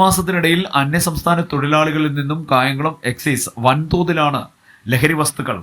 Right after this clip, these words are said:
കണ്ടെത്തിയത്. കേരളത്തിലേക്കും കായംകുളത്തേക്കും പ്രത്യേകിച്ച് എങ്ങനെ ഇത്തരം ലഹരി വസ്തുക്കൾ എത്തുന്നു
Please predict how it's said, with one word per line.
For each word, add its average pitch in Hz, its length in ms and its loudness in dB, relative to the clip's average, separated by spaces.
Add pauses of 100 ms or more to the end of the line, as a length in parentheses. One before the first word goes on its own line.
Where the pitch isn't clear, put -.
(140)
കണ്ടെത്തിയത്. 113 480 -2 (840)
കേരളത്തിലേക്കും 139 640 2 (240)
കായംകുളത്തേക്കും 147 800 2
പ്രത്യേകിച്ച് 131 500 -4 (520)
എങ്ങനെ 165 260 2 (840)
ഇത്തരം 165 240 4 (380)
ലഹരി 151 260 4
വസ്തുക്കൾ 151 360 0 (180)
എത്തുന്നു 156 340 0